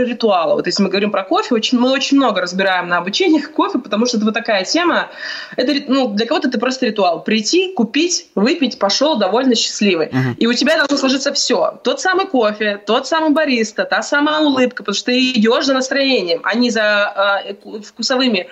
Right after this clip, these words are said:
Speaker 1: впечатлениями, как идет твоя девушка.
Speaker 2: Мгм.
Speaker 1: Твоя девушка из другого сегмента потребления, она идет именно за вкусом.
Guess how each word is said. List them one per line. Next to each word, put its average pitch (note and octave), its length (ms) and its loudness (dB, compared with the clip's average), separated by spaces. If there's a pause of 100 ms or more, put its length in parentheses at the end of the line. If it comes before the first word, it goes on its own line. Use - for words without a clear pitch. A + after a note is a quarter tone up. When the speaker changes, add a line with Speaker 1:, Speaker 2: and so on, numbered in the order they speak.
(220)
Speaker 1:
впечатлениями, D#4 460 0
как G#3+ 140 -2
идет B3 140 0
твоя G#3+ 160 -2
девушка. - 500 -2
Speaker 2:
Мгм. C3 320 0
Speaker 1:
Твоя A#3 240 2
девушка C#4 540 0
из A3 240 0
другого C4+ 360 0
сегмента G#3+ 440 0
потребления, E3+ 720 -2
она F#3 360 2
идет C4+ 280 0
именно G#3+ 400 2
за G#3+ 180 -2
вкусом. - 520 -2